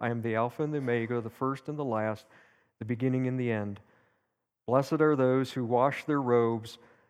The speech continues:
that they may have the right to the tree of life and may go through the gates into the city. Outside are the dogs, those who practice magic arts, the sexually immoral, the murderers, the idolaters, and everyone who loves and practices falsehood.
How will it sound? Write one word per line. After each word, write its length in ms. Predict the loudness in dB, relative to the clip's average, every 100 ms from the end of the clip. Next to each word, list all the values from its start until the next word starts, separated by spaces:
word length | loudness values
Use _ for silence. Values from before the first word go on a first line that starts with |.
| _
that 180 | 0 2
they 180 | 0 2
may 220 | 0 0
have 280 | 2 2 0
the 100 | -2
right 380 | 0 0 0 -6
to 100 | -8
the 100 | -8
tree 280 | -6 -4 -2
of 120 | -2
life 380 | 0 0 0 -4
and 120 | -4
may 140 | -4
go 180 | -2 -4
through 260 | -4 -4 -4
the 80 |
gates 360 | -2 -2 -4 -6
into 240 | -8 -8 -10
the 120 | -10
city. 380 | -6 -6 -6 -8 0
Outside 540 | 0 0 0 2 2
are 120 | -2
the 80 | -4
dogs, 460 | -4 -2 -2 -4 -8
those 260 | -6 -6
who 100 | -10
practice 540 | -6 -2 -2 -4 -12 -8
magic 380 | -8 -8 -6 -4
arts, 300 | -4 -6 -16
the 100 | -10
sexually 680 | -4 -4 -4 -10 -8 -10 -14 _ _ _
immoral, 520 | -2 4 4 4 2
the 80 | 0
murderers, 520 | 0 0 0 -2 -4
the 140 | -4 -2
idolaters, 600 | 0 2 4 2 -2 -4
and 100 | -4
everyone 400 | -4 -2 -2 -4
who 100 | -4
loves 360 | -4 -4 -4 -8
and 100 | -8
practices 560 | -6 -8 -10 -20 -20 -10
falsehood. 460 | -8 -8 -12 -16